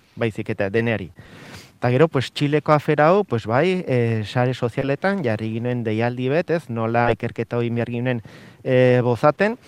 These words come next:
Ta bai, ba, patian deitu zian telefono raro xamar, Luzia, eta, pues, zen Txiletik, ez? Nola,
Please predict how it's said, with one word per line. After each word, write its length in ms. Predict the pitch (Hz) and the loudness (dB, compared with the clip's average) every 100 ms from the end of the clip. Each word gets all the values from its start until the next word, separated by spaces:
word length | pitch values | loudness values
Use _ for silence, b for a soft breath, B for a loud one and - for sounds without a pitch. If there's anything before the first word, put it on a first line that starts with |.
| b b b b _ _ | b b b b _ _
Ta 160 | 131 127 | 2 6
bai, 180 | 135 175 | 6 6
ba, 140 | 127 | 4
patian 720 | - 131 - 147 180 202 170 123 | 4 2 2 2 2 2 0 2
deitu 280 | 117 - | 0 0
zian 280 | 117 127 131 | -6 -4 -6
telefono 680 | - 127 117 113 120 117 120 | -2 0 0 -2 -2 -2 0
raro 220 | 120 120 123 | 0 2 0
xamar, 460 | 135 123 147 190 | 0 2 2 2
Luzia, 480 | 131 120 - 147 180 | 0 -2 -2 2 2
eta, 600 | 175 131 110 101 98 104 | 2 0 2 0 -4 -6
pues, 220 | - 113 - | -4 -4 2
zen 480 | 143 135 127 113 110 | 2 2 0 -2 -4
Txiletik, 520 | - 127 120 156 - | -2 0 2 0 -2
ez? 120 | 180 - - | -4 -6 -10
Nola, 540 | 117 117 120 127 127 | -4 -2 2 4 4